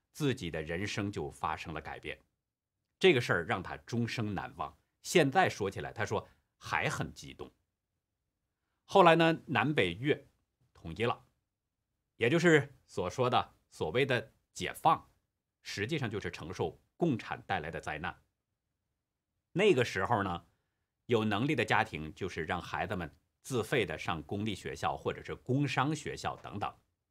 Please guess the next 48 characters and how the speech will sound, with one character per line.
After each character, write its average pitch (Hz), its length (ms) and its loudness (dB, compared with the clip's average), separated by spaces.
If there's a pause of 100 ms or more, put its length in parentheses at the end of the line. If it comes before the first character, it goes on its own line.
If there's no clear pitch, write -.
(360)
那 170 100 2
你 165 100 4
如 120 140 0
果 202 100 6
想 92 240 0
学 107 240 -2
中 151 220 0
文 92 140 -2
的 85 80 -6
话， - 200 -4 (220)
只 90 140 -8
能 85 140 -8
是 113 140 -2
到 98 160 0
失 147 380 0
业 185 260 4
的 85 120 -2
老 80 240 0
师 - 160 -6
家 101 180 0
里 82 100 -4
边 - 160 -10 (360)
偷 143 240 -10
偷 147 280 -4
的 175 80 -2
去 104 200 -10
学。 - 280 -18 (1600)
还 151 160 6
好， - 280 2 (1080)
十 - 200 -6
多 135 140 2
年 95 180 2
后 - 320 -4 (380)
开 120 240 2
放 127 160 2
了 104 100 2
外 110 220 2
资 92 180 -8
投 67 260 -8
入， 87 240 -8 (200)
然 98 160 2
后 120 120 0
呢， 87 200 -4 (300)
这 110 100 2
个 110 80 0
网 98 160 -2
友 87 120 -2
啊， 76 200 -4